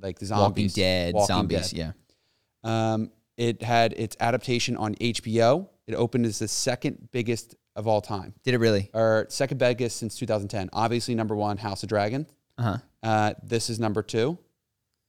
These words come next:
Speaker 1: And then, like, right behind, in front of Boardwalk Empire, like, the
Speaker 2: Mm.
Speaker 1: season finale. Four million plus people watched it.
Speaker 2: Mm.
Speaker 1: Um, the thing I thought was really interesting was it was a video game first, and you said this,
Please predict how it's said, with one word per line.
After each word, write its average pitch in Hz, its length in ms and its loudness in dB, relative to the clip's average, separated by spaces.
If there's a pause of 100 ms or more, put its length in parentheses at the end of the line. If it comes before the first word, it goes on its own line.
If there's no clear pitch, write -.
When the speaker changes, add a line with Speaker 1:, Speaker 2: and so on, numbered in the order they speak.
(240)
Speaker 1:
And 107 320 0
then, 107 340 -2
like, 104 220 -4 (120)
right 110 180 0
behind, 104 340 -2 (280)
in 107 140 -6
front 104 220 -2
of 101 120 -8
Boardwalk 95 400 0
Empire, 90 380 -6 (100)
like, 92 160 -12
the 113 60 -12
Speaker 2:
Mm. 101 80 -12
Speaker 1:
season 92 220 -10
finale. 90 340 -8
Four 110 400 -4 (420)
million 101 380 -4
plus 85 260 -4
people 92 320 -10
watched 90 360 -10
it. 98 120 -14 (100)
Speaker 2:
Mm. 104 180 -16 (260)
Speaker 1:
Um, 110 420 -2 (680)
the 117 80 -14
thing 156 180 4
I 147 80 4
thought 135 240 4
was 117 160 -4
really 120 260 2
interesting 127 400 -2
was 101 280 0
it 107 80 -6
was 110 120 -2
a 107 60 0
video 147 280 2
game 98 200 -4
first, 117 360 -4
and 107 80 -4
you 107 100 -2
said 107 220 -2
this, 104 200 -6